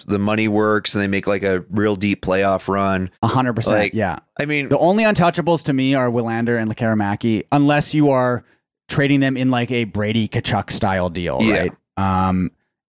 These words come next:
Speaker 2: uh, that's, like, the only acceptable thing is you're getting that level of player back. But I
Speaker 1: Yeah.
Speaker 2: just, I don't, I don't see that
Speaker 1: I don't
Speaker 2: happening,
Speaker 1: see that
Speaker 2: but
Speaker 1: happening
Speaker 2: stranger,
Speaker 1: at all.
Speaker 2: look,
Speaker 1: Yeah.
Speaker 2: this, this, this management group,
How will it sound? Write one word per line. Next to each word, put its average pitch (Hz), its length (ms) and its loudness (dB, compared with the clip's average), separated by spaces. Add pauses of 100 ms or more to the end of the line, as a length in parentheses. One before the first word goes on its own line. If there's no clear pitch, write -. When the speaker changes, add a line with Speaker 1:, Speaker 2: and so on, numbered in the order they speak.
Speaker 2:
uh, 98 420 0
that's, 123 300 -2
like, 127 100 -2
the 127 160 -2
only 120 340 0
acceptable 113 400 -2
thing 113 160 -2
is 101 120 -4
you're 107 80 -2
getting 110 180 0
that 104 200 -2
level 95 360 -2
of 92 100 -4
player 90 300 -2
back. 71 340 -4
But 92 140 0
I 113 60 2
Speaker 1:
Yeah. 110 40 0
Speaker 2:
just, 110 240 -4
I 101 80 -2
don't, 92 220 -4 (560)
I 143 60 2
don't 156 100 2
see 175 100 2
that 160 60 4
Speaker 1:
I - 20 2
don't - 100 2
Speaker 2:
happening, - 200 0
Speaker 1:
see 98 60 0
that 95 100 2
Speaker 2:
but 92 60 0
Speaker 1:
happening 92 220 -2
Speaker 2:
stranger, 175 280 2
Speaker 1:
at 180 60 4
all. 90 120 0
Speaker 2:
look, 143 180 0
Speaker 1:
Yeah. 92 280 0 (100)
Speaker 2:
this, 160 240 0
this, 160 440 -2
this - 460 -2 (200)
management 147 520 0
group, 175 340 0